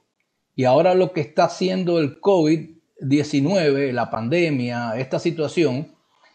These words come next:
es hacer más patente el problema de las enfermedades crónicas, ¿no? De hecho, la mayoría de los que se están yendo a los hospitales, poniendo graves o muriendo, son las personas que tienen enfermedades crónicas. Entonces, el primer problema empieza por no conocer el asunto, ¿no?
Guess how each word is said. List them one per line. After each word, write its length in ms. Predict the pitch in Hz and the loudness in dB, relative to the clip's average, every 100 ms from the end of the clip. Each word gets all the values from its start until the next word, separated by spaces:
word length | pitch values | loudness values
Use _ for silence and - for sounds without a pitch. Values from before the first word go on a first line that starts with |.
| _ _ _ | _ _ _
es 140 | 139 | 2
hacer 360 | 165 - 214 175 | 4 4 4 4
más 240 | 165 190 | 4 2
patente 500 | - 165 - 208 190 | 2 2 2 2 2
el 100 | 147 | -2
problema 360 | 143 147 180 170 | 0 0 2 0
de 80 | |
las 60 | 143 | -2
enfermedades 400 | 135 123 139 147 | -2 -4 -4 -4
crónicas, 420 | 208 233 123 113 | -4 -4 -6 -6
¿no? 240 | 139 254 - - | -6 -6 -12 -16
De 440 | 117 113 113 127 | -12 -8 -4 -2
hecho, 240 | 170 220 180 | 0 2 2
la 180 | 120 | 2
mayoría 480 | 110 110 107 123 143 | 0 -4 -4 0 0
de 80 | 156 | 0
los 120 | 160 | -2
que 120 | - | -4
se 100 | 147 | -6
están 440 | 117 - 143 135 - - _ _ - - - | -8 -4 -2 -4 -8 -20 _ _ -20 -20 -12
yendo 280 | 135 139 147 | 0 2 4
a 20 | |
los 120 | 147 135 | 4 2
hospitales, 680 | - 127 - 180 165 135 | -2 -4 2 4 4 2
poniendo 420 | 113 120 127 131 123 | -2 -4 -2 -2 -2
graves 560 | 139 165 147 120 113 | 2 4 4 0 -4
o 160 | 110 110 | -6 -6
muriendo, 560 | 110 120 202 147 135 | -2 2 2 2 0
son 180 | 131 127 | -2 -6
las 100 | 123 | -8
personas 400 | - 113 131 131 | -10 -10 -6 -6
que 100 | - | -6
tienen 240 | 104 120 117 | -8 -6 -6
enfermedades 420 | 117 107 110 110 | -8 -8 -8 -8
crónicas. 280 | 165 151 107 | -6 -6 -8
Entonces, 260 | 110 147 | -4 -2
el 60 | 131 | 0
primer 320 | 147 180 233 | 0 0 0
problema 360 | 240 226 233 220 | 2 2 2 0
empieza 420 | - 196 196 185 | 0 0 0 0
por 140 | 147 | 0
no 300 | 135 160 180 | 2 0 2
conocer 480 | 165 147 135 - 151 | 2 2 0 0 -2
el 100 | 123 | -2
asunto, 480 | 110 127 98 92 107 | -6 -10 -14 -14 -8
¿no? 340 | 160 233 _ | -6 -6 _